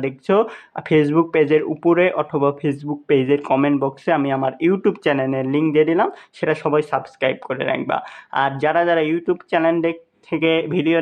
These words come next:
দেখছো, তারা তারা ডেসক্রিপশন বক্স, কমেন্ট বক্স অথবা উপরের আই বাটনে আমার Facebook পেজের লিংক দিয়ে দিলাম, সবাই সাবস্ক্রাইব করে রাখবা। ক্লাস হবে লাইভ ক্লাস, লাইভ ক্লাস হবে YouTube লাইভে, no Facebook।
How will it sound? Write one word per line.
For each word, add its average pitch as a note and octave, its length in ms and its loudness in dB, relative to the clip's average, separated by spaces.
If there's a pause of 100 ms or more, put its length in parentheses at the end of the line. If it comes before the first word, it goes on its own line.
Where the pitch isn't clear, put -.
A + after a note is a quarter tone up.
দেখছো, D#3+ 240 -2 (100)
তারা D3 220 0
তারা C#3 180 0 (100)
ডেসক্রিপশন C#3+ 680 -2
বক্স, G#3 180 0 (100)
কমেন্ট D3 400 0
বক্স A3 180 0 (100)
অথবা D3 200 0 (140)
উপরের D3 280 -2 (160)
আই D#3+ 160 -2
বাটনে D3+ 360 0
আমার C3 140 -2 (100)
Facebook G3 460 0
পেজের C#3+ 360 2
লিংক D3 200 0
দিয়ে D3 180 2
দিলাম, F#3+ 200 2 (400)
সবাই E3 240 2 (120)
সাবস্ক্রাইব C3+ 500 -4
করে C3 200 -4
রাখবা। B2 240 -4 (400)
ক্লাস F3 320 2 (120)
হবে E3 220 2 (160)
লাইভ D3+ 180 0 (180)
ক্লাস, - 220 -4 (260)
লাইভ C#3+ 200 0 (140)
ক্লাস D3+ 300 2
হবে F3 160 2 (340)
YouTube F3 380 2 (160)
লাইভে, B2+ 280 -6 (840)
no E3+ 80 4 (160)
Facebook। B2 400 -4